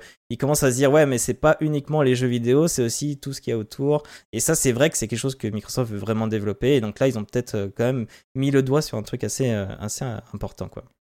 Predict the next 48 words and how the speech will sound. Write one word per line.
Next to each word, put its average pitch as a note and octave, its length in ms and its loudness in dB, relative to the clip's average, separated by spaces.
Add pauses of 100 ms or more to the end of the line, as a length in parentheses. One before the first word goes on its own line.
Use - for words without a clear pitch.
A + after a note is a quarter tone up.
(1040)
Euh, G#2 480 2
et B2+ 180 2
notamment, B2 520 0
ils C#3+ 100 0
disent B2 240 -2
que, - 120 -2
euh, A2+ 400 2
ils G2+ 180 -4
ont A2+ 80 -2
déjà C3+ 340 4
fait, D3 340 0 (280)
ils A#2+ 80 0
ont, B2 100 2
ils C3+ 160 2
ont - 20 -4
précisé D3+ 220 2
qu'ils D3+ 140 4
avaient B2 260 6
déjà C#3 280 4
fait E3 120 0
Microsoft D3 400 0
de B2+ 60 2
prendre C#3 240 0
des C3 160 4
jeux D3 180 6
et C#3+ 60 6
finalement B2 280 -2
les B2 120 4
rendre, B2 260 0
euh, G#2+ 160 2 (240)
exclusifs C3+ 380 -2
à B2 40 4
leur A#2 140 4
console. C#3+ 420 2 (100)
Je - 100 -12
pense A#2+ 180 -6
qu'ils - 140 -14
pensent - 320 -6
à E2+ 220 -6
Starfield C3+ 580 -4 (420)
ou A2 160 0
au G#2+ 80 2
prochain, A#2+ 460 0
euh, F#2+ 440 2
The G#2 100 -2
Elder G#2+ 240 2
Scrolls G2+ 420 -4
six, - 320 -2